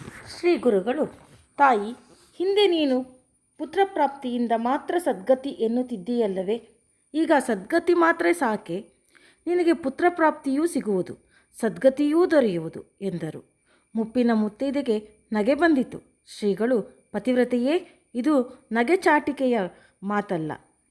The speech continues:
ನನ್ನ ಮೇಲೆ ನಂಬಿಕೆ ಇಟ್ಟು ಹಿಂದೆ ನೀನು ಮಾಡಿದಂತೆ ಔದುಂಬರ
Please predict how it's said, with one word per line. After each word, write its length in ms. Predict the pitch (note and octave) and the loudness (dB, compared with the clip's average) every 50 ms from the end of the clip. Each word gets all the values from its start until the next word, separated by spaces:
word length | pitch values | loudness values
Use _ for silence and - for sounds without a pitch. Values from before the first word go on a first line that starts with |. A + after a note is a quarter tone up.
| _ - | _ 0
ನನ್ನ 240 | C4 D#4 E4+ F#4 F4+ | 2 4 4 4 4
ಮೇಲೆ 320 | F4+ E4 D4+ D4 C#4 C4 | 4 4 2 4 4 2
ನಂಬಿಕೆ 560 | B3 A#3+ A#3 A#3+ A#3+ A#3 C#4 C4+ - C4 B3 | 2 2 2 2 0 0 -2 -4 -4 -4 -2
ಇಟ್ಟು 300 | B3+ C4 - - - D4+ A3+ - - - _ _ _ - | -4 -4 -8 -6 -2 -2 -2 -4 -6 -18 _ _ _ -4
ಹಿಂದೆ 340 | C#4 D4 F4 F4+ F#4 F4 D#4 | -2 0 2 4 4 4 4
ನೀನು 300 | D4 C#4+ C#4 C4 B3+ B3 | 4 4 4 4 2 2
ಮಾಡಿದಂತೆ 840 | A3+ G#3 G#3 A3+ B3 A3+ C#4 D#4 F#4+ G#4 - E4 A#3 A#3+ B3 B3 - - _ _ _ _ _ _ _ _ _ _ - | 2 0 0 0 0 0 0 -2 -2 -4 -2 0 0 0 0 -4 -8 -20 _ _ _ _ _ _ _ _ _ _ -2
ಔದುಂಬರ 420 | B3+ D#4 - G4 G4+ G#4 G#4 G4 | -2 2 2 2 2 4 4 4